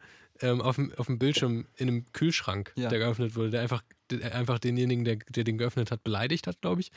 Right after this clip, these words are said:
Speaker 2: Ja.
Speaker 1: Da musste ich lachen. Wirklich.
Speaker 2: <laughs> Das,
Speaker 1: Da musste
Speaker 2: das
Speaker 1: die
Speaker 2: fandst du
Speaker 1: Person, die
Speaker 2: sehr gut.
Speaker 1: den Kühlschrank geöffnet hat, nicht lachen, aber das fand ich irgendwie lustig. Also sowas,
Speaker 2: <laughs>
Speaker 1: das ist mein Humor. Wenn, wenn irgendjemand so beleidigt wird oder so aus dem Nichts, das finde ich toll. Und als Teddy, ja, also da, da kam ja dieser,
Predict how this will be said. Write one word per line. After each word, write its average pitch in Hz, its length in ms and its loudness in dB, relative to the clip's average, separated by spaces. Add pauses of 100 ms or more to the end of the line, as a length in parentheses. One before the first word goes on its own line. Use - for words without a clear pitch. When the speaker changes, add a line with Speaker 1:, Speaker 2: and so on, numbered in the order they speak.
(260)
Speaker 2:
Ja. 135 200 0 (100)
Speaker 1:
Da 156 240 6
musste 147 260 2
ich 127 60 0
lachen. 104 340 0 (200)
Wirklich. 110 460 2
Speaker 2:
<laughs> - 20 2
Das, 156 200 4
Speaker 1:
Da 131 80 6
musste 175 260 8
Speaker 2:
das 196 100 10
Speaker 1:
die 202 40 10
Speaker 2:
fandst 185 240 8
du 185 40 10
Speaker 1:
Person, 180 80 8
die 175 100 8
Speaker 2:
sehr 160 120 10
gut. 160 140 2 (360)
Speaker 1:
den - 140 -10
Kühlschrank 196 300 6
geöffnet 160 280 6
hat, 147 120 4
nicht 175 160 4
lachen, 143 320 2
aber 139 160 4
das 170 160 2
fand 156 160 4
ich 139 60 2
irgendwie 131 220 4
lustig. 110 300 2 (120)
Also 127 140 4
sowas, 165 300 6 (160)
Speaker 2:
<laughs> - 180 -14
Speaker 1:
das 151 120 6
ist - 60 2
mein 151 180 6
Humor. 113 320 4
Wenn, 120 220 2
wenn 135 140 2
irgendjemand 143 340 4
so 123 80 -2
beleidigt 127 520 4
wird 147 240 4
oder 135 200 4
so 131 240 4 (160)
aus 139 140 2
dem 123 120 0
Nichts, - 340 0
das - 120 -4
finde 123 160 0
ich 113 80 -6
toll. 113 240 0 (220)
Und 135 120 -2
als - 200 0
Teddy, 165 320 6 (840)
ja, 151 180 6
also 139 200 4
da, 135 120 6
da 131 200 0
kam 151 180 4
ja 147 60 6
dieser, 123 260 2